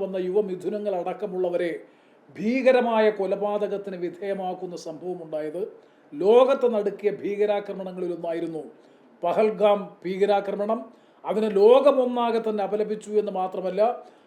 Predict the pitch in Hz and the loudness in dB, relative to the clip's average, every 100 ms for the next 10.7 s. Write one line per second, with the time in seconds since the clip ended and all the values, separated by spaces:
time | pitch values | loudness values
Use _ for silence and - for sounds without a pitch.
0 | - 175 262 269 233 220 214 214 - 208 | -6 2 4 6 6 6 4 2 -2 -4
1 | 208 - 277 240 226 214 190 202 214 214 | -4 -2 -2 0 2 2 0 -2 0 -2
2 | 202 202 220 214 208 202 196 185 185 185 | -2 -2 -2 -2 -4 -6 -4 -4 -4 -4
3 | 185 175 170 180 175 165 165 175 160 - | -6 -8 -12 -10 -8 -8 -8 -8 -8 -10
4 | _ _ _ _ - 196 277 254 220 220 | _ _ _ _ -4 0 6 6 6 0
5 | 214 214 214 196 196 180 175 180 180 180 | 0 2 0 -4 -6 -6 -4 -4 -4 -6
6 | 160 175 185 175 170 180 208 214 208 208 | -6 -6 -6 -8 -10 -6 -2 -2 -2 -6
7 | 202 - 180 190 185 233 - - _ _ | -6 -4 -6 -2 -2 -2 -4 -20 _ _
8 | _ 165 196 214 214 208 208 214 208 202 | _ -2 0 2 2 0 0 -4 -2 -2
9 | 196 208 190 202 226 214 208 220 214 196 | -2 -4 -4 -4 -2 -2 -2 -6 -6 -4
10 | 202 208 - 185 202 - | -2 -2 -6 -6 -6 -6